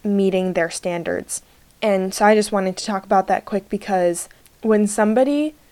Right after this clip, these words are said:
tells you, "But you're perfect," like, or something like that, like, that puts pressure on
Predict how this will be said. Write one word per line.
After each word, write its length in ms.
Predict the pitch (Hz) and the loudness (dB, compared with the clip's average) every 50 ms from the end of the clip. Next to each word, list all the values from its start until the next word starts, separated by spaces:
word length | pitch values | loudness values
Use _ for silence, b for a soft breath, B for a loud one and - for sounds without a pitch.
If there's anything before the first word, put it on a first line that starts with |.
| b b b b b _ | b b b b b _
tells 420 | - - - 208 202 208 202 196 | -14 -6 -2 0 2 2 0 -2
you, 380 | 196 185 180 175 175 170 170 175 - b b b b b b b b b b b b _ _ _ _ _ _ _ _ _ _ _ _ | -4 -2 -2 0 0 -2 -4 -6 -10 b b b b b b b b b b b b _ _ _ _ _ _ _ _ _ _ _ _
"But 200 | - 262 247 - | -2 -2 -2 0
you're 120 | - 262 247 | -2 -2 -2
perfect," 580 | - - 220 233 247 - - 185 165 - - | -2 -2 -2 -2 -2 -2 -4 -6 -4 -4 -6
like, 180 | 185 180 - - b b b b b b b _ _ _ _ - - | -6 -6 -6 -10 b b b b b b b _ _ _ _ -4 -2
or 100 | 226 208 | -2 -2
something 380 | - - 214 208 208 214 202 | 0 -2 -2 0 0 0 0
like 200 | 202 185 185 185 | 0 -2 -2 0
that, 280 | - 226 214 196 - - | 0 2 2 2 0 0
like, 280 | 185 175 175 175 - b b b b b b b b b b b b _ _ _ _ _ _ _ _ _ _ _ _ _ _ _ _ _ _ _ - | 0 0 0 -2 -6 b b b b b b b b b b b b _ _ _ _ _ _ _ _ _ _ _ _ _ _ _ _ _ _ _ 2
that 240 | 214 247 240 226 - | 2 4 4 2 0
puts 240 | - 330 339 339 - | 2 0 0 0 -2
pressure 440 | - - 233 202 208 - 247 247 240 | -6 -2 -2 -2 0 2 0 0 0
on 460 | - 196 202 202 202 208 208 208 208 | 2 2 2 2 2 0 -2 -4 -6